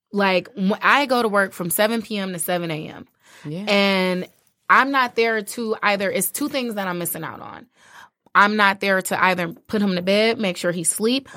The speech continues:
Speaker 1: I'm not there to get him up and get him ready for school in the morning. I get off at seven, seven thirty.
Speaker 2: Yeah, at that
Speaker 1: And
Speaker 2: time, he's getting ready to head to
Speaker 1: he's
Speaker 2: school.
Speaker 1: at school at seven thirty.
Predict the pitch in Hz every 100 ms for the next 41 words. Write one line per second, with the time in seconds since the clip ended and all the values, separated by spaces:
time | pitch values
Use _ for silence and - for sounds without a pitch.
0 | - 269 339 302 302 277 262 262 254 254
1 | 240 240 233 240 254 247 226 220 240 311
2 | 339 208 165 160 - - 214 254 214 220
3 | 226 220 - 185 - - 233 240 247 262
4 | - 220 220 214 180 156 - - _ -
5 | 180 180 160 160 180 226 208 185 175 180
6 | 190 - 160 160 156 165 170 160 302 254
7 | 190 214 240 156 - 202 185 - 180 -
8 | 185 180 180 185 160 190